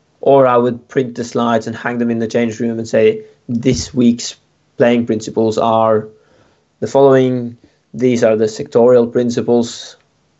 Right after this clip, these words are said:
that will be expected of you." And you could put some individual, uh, aims there as well. For instance, if you do build-up play,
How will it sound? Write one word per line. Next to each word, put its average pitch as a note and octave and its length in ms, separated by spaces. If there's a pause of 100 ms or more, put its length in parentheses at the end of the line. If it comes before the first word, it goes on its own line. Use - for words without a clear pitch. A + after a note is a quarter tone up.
that A#2 240
will A#2 200
be A2 100
expected A#2 460
of A2+ 160
you." C3+ 320 (720)
And A2+ 440
you A2 120
could A#2+ 200
put A#2 160
some A2+ 160
individual, A2 680 (460)
uh, A2+ 720
aims G#2+ 260
there A2+ 180
as G#2+ 100
well. A2+ 380 (500)
For B2 220
instance, A2+ 400
if A2+ 160
you A2+ 260
do A2+ 540
build-up A#2+ 580
play, A#2+ 320